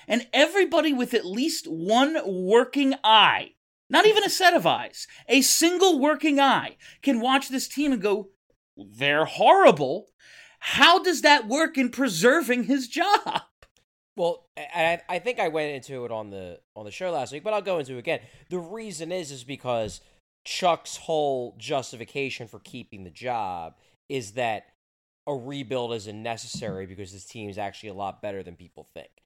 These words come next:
Speaker 2: And the minute that he publicly accepts that, "No, we suck and we have to rebuild because things are just that bad," then, then suddenly the only reason for him to still have the job is gone.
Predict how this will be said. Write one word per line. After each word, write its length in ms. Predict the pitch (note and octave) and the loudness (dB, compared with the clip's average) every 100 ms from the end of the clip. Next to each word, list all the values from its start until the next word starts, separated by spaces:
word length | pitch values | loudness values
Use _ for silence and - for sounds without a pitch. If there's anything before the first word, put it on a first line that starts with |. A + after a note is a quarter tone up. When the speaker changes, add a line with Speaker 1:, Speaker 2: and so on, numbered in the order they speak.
| _ _ _ | _ _ _
Speaker 2:
And 380 | C#3 C3 B2+ A#2+ - _ _ | -4 -2 -4 -8 -16 _ _
the 160 | C3+ D#3 | -10 -8
minute 440 | D3+ E3+ E3+ B2+ | -2 0 0 -4
that 160 | C#3+ C#3 | -4 -4
he 260 | A#2 C#3 | -6 -12
publicly 640 | C3 - C#3+ B2+ A#2+ A#2 A2 | -12 -6 -6 -6 -16 -14 -14
accepts 760 | G2+ - - B2+ G2 - - - _ - | -14 -12 -4 -4 -4 -8 -20 -20 _ -10
that, 160 | C3 | -8
"No, 340 | B2+ C3+ C3 A#2+ | -4 -2 0 -2
we 200 | G#2+ G#2+ | -6 -12
suck 560 | - C#3+ B2 G2+ - _ | -10 -4 -2 -4 -8 _
and 220 | A#2 A2 | -14 -12
we 120 | G#2 G#2 | -10 -6
have 200 | A#2 - | -6 -8
to 100 | G#2+ | -16
rebuild 500 | G#2 G2+ A#2+ A#2 F2+ | -16 -12 -8 -8 -8
because 220 | G2+ G2 | -14 -14
things 260 | A2+ G#2 G2 | -16 -16 -16
are 80 | F#2+ | -16
just 220 | F2+ F#2 | -16 -10
that 260 | G2 F#2 | -10 -8
bad," 460 | A2+ A#2 F#2+ D#2+ D#2 _ _ _ - | -8 -8 -8 -10 -14 _ _ _ -10
then, 280 | A#2+ C3 A#2 G2 - | -4 -4 -4 -12 -4
then 240 | C#3+ C3+ | -2 -2
suddenly 800 | A2 - G3+ D#3+ C#3+ C3 A#2+ G#2 _ _ C3 | -4 0 0 0 -4 -6 -8 -12 _ _ -14
the 180 | E3 | -8
only 340 | E3+ G3 G3 D#3+ | -4 -4 -4 -6
reason 440 | D#3 D#3+ D3 C#3+ | -8 -10 -10 -12
for 300 | - D#3 D3 | -14 -10 -8
him 160 | C3 C#3 | -8 -8
to 60 | B2+ | -10
still 240 | - C#3+ | -8 -6
have 200 | B2+ B2 | -4 -6
the 80 | G#2+ | -8
job 460 | F#2+ A#2+ A#2+ A2 G2+ | -10 -6 -4 -4 -8
is 100 | E2 | -18
gone. 420 | - F2 - | -16 -16 -16